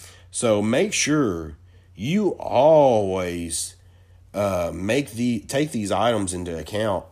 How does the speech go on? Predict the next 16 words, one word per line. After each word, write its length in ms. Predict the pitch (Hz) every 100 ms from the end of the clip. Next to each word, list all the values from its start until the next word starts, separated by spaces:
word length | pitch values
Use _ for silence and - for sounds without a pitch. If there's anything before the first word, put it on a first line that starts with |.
| -
and 200 | 92 87
have 220 | 104 107
a 80 | 90
means 380 | 85 107 110 101
to 80 | -
float 340 | - 95 87
the 160 | - 78
cost 520 | - 98 104 82 -
while 160 | 90 87
you're 140 | 85
remodeling 640 | 85 82 78 87 87 78
if, 140 | 78 69
if 220 | 73 82
you 80 | 90
do 200 | 92 85
the, 180 | 80